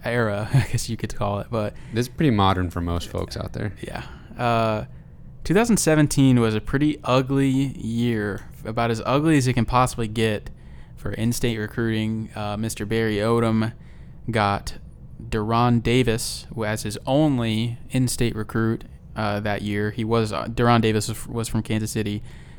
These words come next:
Speaker 1: but, uh, like I said, only in-state recruit in the entire class was Deron Davis, who I don't even believe he ever made it to campus.
Speaker 2: Yeah.
Speaker 1: I can't even wrap my mind around how that's possible.
Speaker 2: That's insane.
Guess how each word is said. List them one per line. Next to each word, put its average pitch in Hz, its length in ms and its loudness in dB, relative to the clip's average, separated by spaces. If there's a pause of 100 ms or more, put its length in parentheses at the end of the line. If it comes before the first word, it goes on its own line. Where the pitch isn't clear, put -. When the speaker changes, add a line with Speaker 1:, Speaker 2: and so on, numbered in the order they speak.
(140)
Speaker 1:
but, 107 360 2 (400)
uh, 104 420 -4
like 120 160 2
I - 20 2
said, 120 200 2 (120)
only 175 680 4
in-state 143 480 6
recruit 120 360 4
in 107 80 0
the 107 100 0
entire 131 420 4
class 131 720 6
was 113 180 0
Deron 113 320 2
Davis, 110 340 2
who 107 260 0
I 104 80 0
don't 110 140 0
even 104 200 0
believe 104 240 0
he 107 140 2
ever 104 160 0
made 101 140 -2
it - 80 -8
to - 60 4
campus. - 460 -4 (180)
Speaker 2:
Yeah. - 100 -14 (500)
Speaker 1:
I 120 120 0
can't 170 420 4
even 143 200 4
wrap 120 180 6
my 117 120 4
mind 113 360 6
around 104 580 4
how 113 180 0
that's 107 160 -4
possible. 117 720 -2 (260)
Speaker 2:
That's 104 220 -10
insane. 85 420 -8